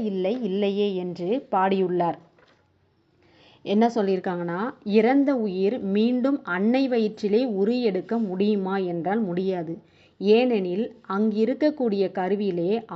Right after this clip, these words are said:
ஆதியிலிருந்து வந்து கொண்டிருக்கக்கூடிய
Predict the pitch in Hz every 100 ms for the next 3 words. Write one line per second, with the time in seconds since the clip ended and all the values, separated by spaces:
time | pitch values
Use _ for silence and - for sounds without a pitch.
0 | 175 208 247 262 254 208 185 185 190 240
1 | 220 185 202 226 220 196 190 175 185 170
2 | 175 170 170 202